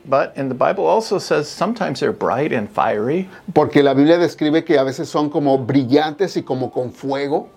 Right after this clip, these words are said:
Speaker 1: And sometimes they said they, they have a, uh, wings,
Speaker 2: En otras partes dice cómo tienen alas,
Speaker 1: like the seraphim described in Isaiah verse, um, Isaiah chapter six.
Speaker 2: como en Isaías seis se describe a un serafín de tal manera.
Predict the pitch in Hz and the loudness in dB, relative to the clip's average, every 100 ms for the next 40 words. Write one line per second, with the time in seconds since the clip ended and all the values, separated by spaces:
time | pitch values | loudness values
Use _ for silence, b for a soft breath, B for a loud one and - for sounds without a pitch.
0 | 135 120 - 175 208 175 160 151 139 - | -8 -8 -2 -2 0 0 -2 -4 -4 -4
1 | 147 147 151 131 147 139 139 160 156 120 | -4 -2 -2 -2 0 0 0 -2 -2 -4
2 | - - 135 131 175 226 123 202 - - | -4 -2 0 0 0 0 0 -4 -6 -12
3 | - 147 139 156 175 175 - 170 170 190 | 0 4 4 4 2 2 0 0 2 0
4 | 175 190 185 175 180 170 160 139 127 180 | 0 0 0 0 2 2 2 2 2 0
5 | 285 170 190 - 139 135 131 - 147 131 | 2 -2 -4 -10 -8 -6 -6 -6 -6 -4
6 | - 233 202 - - 113 123 - 151 - | -2 0 2 0 -4 -6 -6 -6 -6 -4
7 | - 135 123 123 - 123 110 123 131 123 | 0 0 0 -4 -6 -6 -4 -2 0 0
8 | 120 113 123 113 - - 123 104 - - | 0 -2 -2 -2 -4 -2 -2 -2 -8 -10
9 | - 113 110 131 120 - 120 - - - | -2 0 2 2 2 0 -2 -2 -6 -4
10 | - 135 139 - - - 160 147 143 147 | 0 0 -2 -10 -18 0 2 6 6 4
11 | 143 151 170 175 - 147 190 262 - 143 | 4 4 4 2 0 4 4 4 2 2
12 | 135 139 160 185 180 185 147 131 - 233 | 2 0 4 4 4 2 2 0 -4 -2
13 | 233 156 135 127 120 120 101 - | 0 0 0 -2 -4 -4 -8 -10